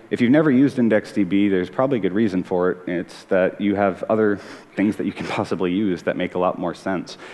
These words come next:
Uh, local storage, I'm sure most of us have checked out before. It's local storage dot set item and get item, and it just works. It's synchronous, it's simple, your code stays clean.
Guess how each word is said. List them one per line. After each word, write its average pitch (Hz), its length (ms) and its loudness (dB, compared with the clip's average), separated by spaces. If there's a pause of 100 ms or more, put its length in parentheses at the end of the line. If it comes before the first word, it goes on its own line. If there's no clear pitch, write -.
(160)
Uh, 90 100 2
local 101 300 0
storage, 101 400 0
I'm 90 80 -2
sure 95 160 -4
most 95 280 -2
of 101 60 -2
us 92 180 -4
have 80 100 -6
checked - 260 -8
out - 220 -4
before. 82 340 -2
It's - 220 -8
local 90 220 -4
storage 87 380 -2
dot 90 160 -2
set 90 200 0
item 92 240 0
and 80 100 -2
get 101 140 0
item, 92 320 0
and 82 100 -2
it 82 40 -6
just - 180 -8
works. 92 420 -2
It's - 180 -10
synchronous, 98 520 -2
it's - 120 -14
simple, 90 380 -4
your 78 120 -8
code 90 280 -4
stays 85 220 -4
clean. 98 320 0